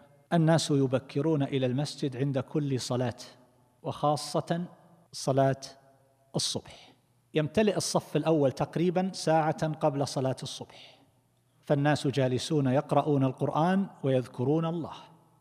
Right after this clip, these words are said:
يقول: "أنا كنت أبكر وأصلي في الصف الأول،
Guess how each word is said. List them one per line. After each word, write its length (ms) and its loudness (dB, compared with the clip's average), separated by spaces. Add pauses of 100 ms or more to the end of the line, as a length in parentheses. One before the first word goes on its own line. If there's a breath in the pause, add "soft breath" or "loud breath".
(360)
يقول: 320 2
"أنا 180 4
كنت 340 0
أبكر 580 0
وأصلي 560 0
في 100 -4
الصف 380 -4
الأول، 380 -4